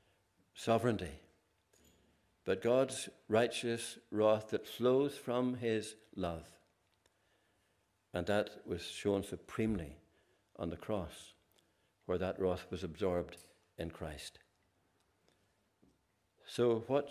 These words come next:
should be our rightful response, verses ten to twelve? Well, in any conflict, people need to take sides. There is no place for neutrality.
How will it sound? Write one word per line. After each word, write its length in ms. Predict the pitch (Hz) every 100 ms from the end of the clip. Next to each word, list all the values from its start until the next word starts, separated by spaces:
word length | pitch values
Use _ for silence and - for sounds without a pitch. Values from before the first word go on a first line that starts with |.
| -
should 240 | 123 110
be 200 | 110 104
our 100 | 98
rightful 380 | 98 98 - 101
response, 500 | 104 - 131 98 85
verses 340 | - 90 -
ten 220 | - 92 85
to 80 |
twelve? 320 | - 69 73 - _ _ _ _ _ _ _ _ _ _ _ - _ _ _ _ _ _ _ _ _ _ _ _ _ -
Well, 120 | 117
in 120 | 120
any 160 | 147 156
conflict, 600 | 135 139 - 101 104 - - -
people 280 | 123 120 120
need 320 | 110 107 - - -
to 80 | -
take 260 | 110 98
sides. 440 | - 120 113 92 -
There 120 | 98
is 120 | 98
no 160 | 110 110
place 320 | - 107 101
for 160 | 95 95
neutrality. 680 | 98 95 123 120 113 92